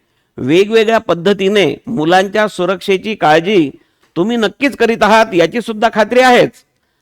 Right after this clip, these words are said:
आपण समजून घेऊया, अंगणवाडीतील वातावरणात सुरक्षिततेच्या बाबी कोणत्या असतात? वर्ग वातावरण व परिसरातील सुरक्षितता. सुरक्षित व विश्वासार्ह वातावरण निर्माण करा. शाळा व वर्ग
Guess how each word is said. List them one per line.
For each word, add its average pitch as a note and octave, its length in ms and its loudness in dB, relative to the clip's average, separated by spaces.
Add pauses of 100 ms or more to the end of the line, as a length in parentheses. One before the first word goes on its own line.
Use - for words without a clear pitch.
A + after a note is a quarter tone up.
(100)
आपण E3+ 300 -2
समजून G3+ 360 -2
घेऊया, E3+ 420 2 (600)
अंगणवाडीतील F#3 920 2
वातावरणात D3+ 680 2 (400)
सुरक्षिततेच्या G#3 880 0
बाबी D#3+ 420 0 (440)
कोणत्या D3+ 360 2
असतात? C3+ 300 -2 (580)
वर्ग G3 260 4
वातावरण B3 640 4
व A#3+ 120 2
परिसरातील G#3 680 0
सुरक्षितता. D3 760 0 (1500)
सुरक्षित F#3+ 520 0
व A3 120 0
विश्वासार्ह F#3+ 640 0
वातावरण F3+ 460 2
निर्माण D#3 380 0
करा. C3 180 -2 (1000)
शाळा D3 380 4
व G#3+ 160 2
वर्ग F3+ 300 2